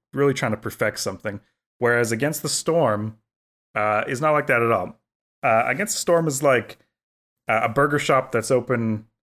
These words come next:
at, like, three A M, and there's no time to clean, there's no time to pe-,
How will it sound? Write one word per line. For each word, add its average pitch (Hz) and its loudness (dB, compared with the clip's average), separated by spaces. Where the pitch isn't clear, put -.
at, 120 -2
like, 107 -2
three 131 0
A 110 4
M, 98 -6
and 104 -12
there's 113 -4
no 147 2
time 131 0
to 113 -4
clean, 120 -2
there's 107 -4
no 127 0
time 123 -2
to 104 -6
pe-, - -6